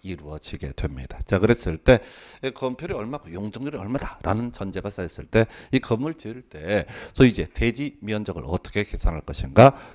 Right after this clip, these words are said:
또는, 어, 자, 건축 면적을 어떻게 계산할 것인가, 연 면적을 어떻게 계산할 것인가, 이게 이제 시험 문제 구성이 되는데, 먼저 대지 면적이라고 하는 거. 원래,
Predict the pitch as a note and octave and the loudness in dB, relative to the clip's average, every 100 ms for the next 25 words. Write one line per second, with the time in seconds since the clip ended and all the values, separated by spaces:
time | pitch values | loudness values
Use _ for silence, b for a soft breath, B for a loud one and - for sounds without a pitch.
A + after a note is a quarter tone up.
0 | - C3+ C3+ C#3 - - F2 E2+ E2 D#2+ | 6 8 8 4 -8 -6 -4 -4 -6 -10
1 | E2 D2+ D#2+ - - - - - A2 G2 | -14 -16 -20 -20 -20 -20 -18 0 0 0
2 | F2+ E2 D#2+ A#2+ C#3+ G2+ - - A2+ G#2 | -2 -2 2 2 2 -2 -12 -12 -10 -8
3 | G2 F#2 - - D#2 D#2+ F#2+ - - F2+ | -8 -8 -10 -12 -12 -6 -6 -6 0 4
4 | G#2 A#2 B2 F#2 F#2+ A#2 B B B E2 | 6 4 2 0 6 6 B B B 0
5 | E2 - - C#2+ - A2+ - E2 - F#2 | 0 -4 -12 -10 -6 -8 -6 -12 -10 -8
6 | B2 B2 - - E2+ D2+ C3 D3 F#2 F#2+ | -8 -6 -6 -6 -4 0 4 2 2 0
7 | B2+ b b - - G#2 F2 F#2 E2+ F2 | -2 b b -12 -8 -8 -8 -12 -12 -8
8 | A#2 G2+ E2+ E2 A2+ - A#2 A#2+ C3 B | -4 -4 -4 0 0 2 2 4 4 B
9 | B B - A2 A2 B2+ C3+ - F#2+ F#2 | B B 0 2 2 -2 -4 -6 -6 -6
10 | F2+ E2+ E2 D#2+ - - C2 C2+ - - | -6 -8 -10 -10 -10 -10 -12 -14 -18 2
11 | A2 B2+ C#3 | 8 10 8